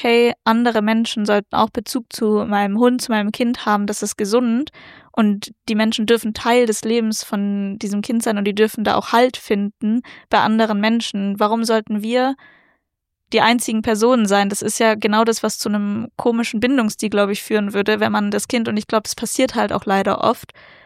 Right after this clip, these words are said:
heutzutage, weil man halt einfach viel mitkriegt, was Schlimmes mit Kindern passiert oder auch Angst um seine Kinder hat,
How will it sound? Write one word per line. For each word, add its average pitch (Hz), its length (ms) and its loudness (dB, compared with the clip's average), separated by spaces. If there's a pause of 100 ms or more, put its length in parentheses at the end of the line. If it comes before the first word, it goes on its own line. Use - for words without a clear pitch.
(120)
heutzutage, 208 580 2
weil 214 100 2
man 208 140 0
halt 214 240 0
einfach 214 300 0
viel 233 400 2
mitkriegt, 226 760 -2
was 208 440 -4
Schlimmes 220 520 -2
mit 208 140 -4
Kindern 214 300 -2
passiert 220 760 0
oder 208 320 2
auch 208 160 4 (640)
Angst 233 340 0
um 214 80 2
seine 214 240 2
Kinder 214 480 -2
hat, 208 380 -2